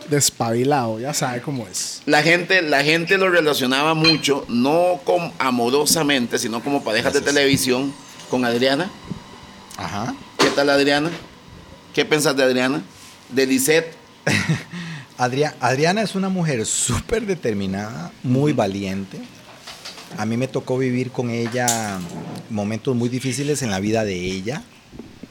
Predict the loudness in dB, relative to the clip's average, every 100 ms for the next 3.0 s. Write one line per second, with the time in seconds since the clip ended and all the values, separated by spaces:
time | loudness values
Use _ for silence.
0 | -18 -18 -20 -16 -14 -10 -10 -10 -14 -10
1 | -6 -4 -6 -8 -8 -8 -10 -12 -8 -4
2 | -2 -2 -6 -8 -8 -6 -2 0 -2